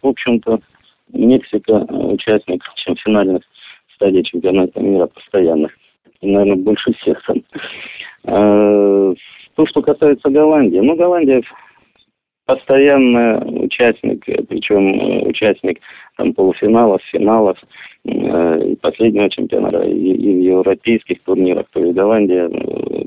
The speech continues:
последние тридцать лет, наверное, даже... Нет, семь-, с семидесятых годов, то есть постоянный фаворит. И то, что если были какие-то небольшие провалы, то система, которая там выстроена в стране, она, э, позволяет сегодня, в общем-то,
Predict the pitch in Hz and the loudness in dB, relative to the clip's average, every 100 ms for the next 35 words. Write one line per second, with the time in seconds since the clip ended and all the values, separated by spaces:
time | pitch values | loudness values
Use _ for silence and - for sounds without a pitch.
0 | - - - 90 85 80 90 92 - - | -6 -6 -2 -2 -2 -4 -2 -4 -4 -4
1 | 95 - 50 - - - 85 - _ _ | -4 -4 -8 -8 -6 -6 -6 -8 _ _
2 | _ _ _ _ - 98 85 - - 110 | _ _ _ _ -2 2 2 -2 0 0
3 | - - - - - 123 120 113 - - | -2 -12 -20 -20 -4 0 0 0 -2 0
4 | 95 113 135 120 - - - - _ - | 0 0 0 -4 -8 -18 -18 -20 _ -2
5 | 87 - - _ _ 98 - 113 113 131 | -2 -4 -20 _ _ -8 -2 2 2 4
6 | 120 104 - _ _ _ _ 117 110 104 | 2 0 -4 _ _ _ _ 0 2 2
7 | - - _ _ _ _ 110 104 120 - | -2 -8 _ _ _ _ -6 -2 -2 -2
8 | - 113 104 - 107 107 107 110 113 95 | 0 2 2 2 0 0 0 0 0 0
9 | 92 - 92 90 92 90 92 - 80 - | -2 -4 -4 -2 0 0 -2 -2 -6 -2
10 | 98 113 104 80 - 76 - 87 - 104 | -2 0 0 -2 -4 -6 -6 -10 -4 -4
11 | 76 - 85 78 87 82 82 - 73 78 | -4 -6 -4 -2 -2 -4 -6 -6 -4 -4
12 | - - 87 87 90 117 113 - - _ | -6 -6 -4 -2 -2 -4 -6 -14 -20 _
13 | - 82 - 90 98 107 104 82 - 90 | -6 -6 -2 0 2 4 2 0 -4 -4
14 | 87 80 78 - 78 - 85 76 | -4 -4 -8 -8 -10 -4 -4 -4